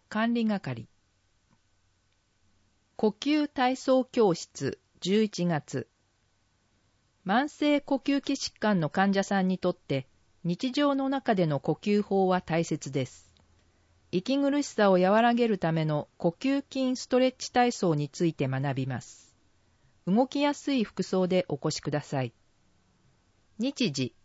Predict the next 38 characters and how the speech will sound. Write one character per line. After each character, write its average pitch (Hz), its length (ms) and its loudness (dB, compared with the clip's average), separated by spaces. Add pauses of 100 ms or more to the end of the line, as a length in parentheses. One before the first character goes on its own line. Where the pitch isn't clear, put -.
(580)
十 247 220 0
一 285 200 -4
月 269 300 -2
二 262 160 -2
十 208 240 2
七 165 260 0
日 139 480 -2
木 147 320 -2
曜、 151 380 4 (400)
十 254 260 0
四 220 140 0
時 170 140 -4
か 147 120 2
ら 131 140 4
十 190 240 2
六 185 260 0
時。 131 220 -4 (500)
受 220 240 -2
付 - 520 0
十 214 180 -2
三 254 300 -2
時 143 100 -2
三 190 240 -2
十 190 140 -2
分 135 320 -8
か 127 100 -4
ら。 120 180 -6 (1300)
場 180 160 0
所、 - 300 0 (320)
健 233 260 -2
康 254 160 2
セ 226 180 -2
ン 175 80 -2
タ - 160 -8
ー、 123 440 -8
保 156 120 -8
健 180 300 0
所、 139 180 -2